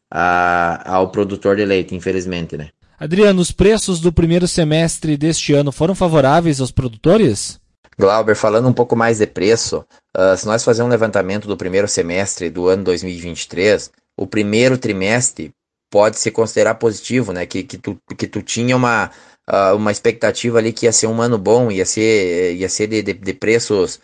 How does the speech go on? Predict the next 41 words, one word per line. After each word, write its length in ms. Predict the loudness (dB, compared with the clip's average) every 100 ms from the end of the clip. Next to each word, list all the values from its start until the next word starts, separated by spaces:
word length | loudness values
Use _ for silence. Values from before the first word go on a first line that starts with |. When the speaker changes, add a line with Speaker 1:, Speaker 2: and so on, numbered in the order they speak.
| -20 _ 0
Speaker 1:
ah, 180 | 0
não 280 | 2 -2 0
tão 200 | 2 2
elevados 460 | 2 0 0 -2 -4
que 100 | -8
nem 140 | -6
o 60 | -4
ano 120 | -4
passado, 520 | -4 -2 -2 -2 -2
mas 160 | -4 -6
que 120 | -8
tu 200 | -8 -8
tinha 280 | -6 -6 -4
uma 120 | -4
segurança 580 | -4 0 2 2 -2 -4
pra 140 | -6
te 120 | -8
fazer 220 | -6 -6 -4
um 40 |
investimento, 640 | -6 -8 -8 -6 -4 -6 -8
uma, 380 | -8 -8 -10 -14 _ _ _
ah, 320 | -4 -2 -2
investir 340 | -2 -6 -6 -6
na 80 | -4
propriedade, 460 | -2 0 0 0
alguma 240 | -2 -2 0
coisa, 340 | 2 2 0
né? 80 | -4
O 140 | -2
ano 180 | -2 -2
tava 240 | -2 -4
se 120 | -4 -4
encaminhando 500 | -4 -4 -6 -4 -2
bem, 240 | -2 -4 _ _ _ _ _
mas 400 | -6 -2 -2 -2
isso 400 | -4 -4 -2 0
acabou 400 | 2 0 2 2
não 180 | 2 -2
acontecendo, 720 | -2 0 0 0 0 -2 -2 -4
né, 340 | -4 -6 -4
Glauber? 260 | -4 -6